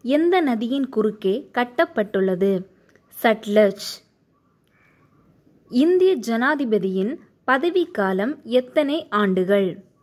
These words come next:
ஐந்து ஆண்டுகள். இந்தியாவின் உயர்ந்த சிகரம் என்ன? எவரெஸ்ட். இந்திய நெப்போலியன் என அழைக்கப்படுபவர்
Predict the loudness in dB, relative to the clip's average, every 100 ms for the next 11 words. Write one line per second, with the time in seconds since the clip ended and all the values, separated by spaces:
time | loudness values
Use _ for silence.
0 | _ _ _ -2 0 2 0 -2 -2 -2
1 | -2 -2 -2 -2 -2 -6 -20 _ _ _
2 | _ _ _ _ _ _ _ _ _ _
3 | _ _ _ _ _ _ _ _ _ _
4 | 2 4 6 6 4 2 0 -2 -4 -10
5 | -8 0 2 4 4 0 0 0 2 2
6 | 0 0 0 2 2 0 -2 -6 _ _
7 | _ -2 0 4 4 4 2 0 -10 -20
8 | _ _ _ _ _ _ _ _ _ _
9 | _ 0 4 6 6 4 0 -4 -2 0
10 | 0 0 -2 -2 -2 -2 -2 -6 _ _
11 | _ _ 0 2 2 0 -2 0 0 2
12 | 0 2 0